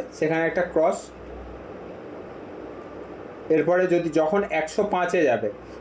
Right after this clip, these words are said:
তখন এর ওপরে আবার একটা ক্রস হবে, ঠিক যেরকম আমরা রেনকোতে দেখলাম, উম, যে ফাইভ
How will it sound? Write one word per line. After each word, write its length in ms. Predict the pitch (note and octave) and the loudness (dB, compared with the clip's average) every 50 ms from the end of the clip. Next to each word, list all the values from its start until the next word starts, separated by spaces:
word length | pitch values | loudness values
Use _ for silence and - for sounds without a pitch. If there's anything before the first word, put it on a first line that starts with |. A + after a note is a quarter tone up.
| - - - | -6 0 0
তখন 240 | D3+ D3 F3 F#3+ G#3 G#3+ G#3+ - F#3+ F3+ | 2 2 4 2 2 2 2 4 4 6
এর 80 | F3+ F#3 F3 | 6 6 4
ওপরে 240 | - - F3 F3 G3 G3+ F3+ | 4 4 4 4 4 4 4
আবার 160 | D#3+ E3+ E3+ E3 D#3+ D3+ | 4 4 4 4 4 2
একটা 160 | - - D3 - | 2 0 0 2
ক্রস 200 | - A#2+ A2+ A2 - A2+ | 2 4 4 4 4 2
হবে, 140 | A2 A2 A#2 A2+ - - | 2 2 0 0 0 2
ঠিক 120 | F3+ F3+ E3+ E3+ | 2 4 4 6
যেরকম 240 | F3 E3+ E3 F3 F3+ F3 | 4 6 6 6 4 4
আমরা 140 | F3 F#3 F3+ F3+ E3+ | 4 4 4 4 4
রেনকোতে 400 | E3+ E3 E3 D#3 F3 F3 E3+ D3+ C3 B2+ | 4 4 4 4 4 4 4 4 4 4
দেখলাম, 260 | A#2 A2+ B2+ D3 - - - - - - - - - - D3+ | 4 4 4 4 2 0 -4 -8 -12 -12 -12 -8 -2 2 2
উম, 100 | D3 D3+ D3+ - - - - - - - - - E3+ D3 C#3 D3+ | 2 2 0 -4 -12 -14 -12 -12 -12 -12 -4 2 2 4 4 6
যে 100 | F#3 A#3 G#3+ - - - - - - - - - - - - | 4 4 2 0 -6 -14 -20 -20 -18 -18 -16 -16 -12 -6 -2
ফাইভ 180 | D#3 D#3+ F3+ | 0 2 2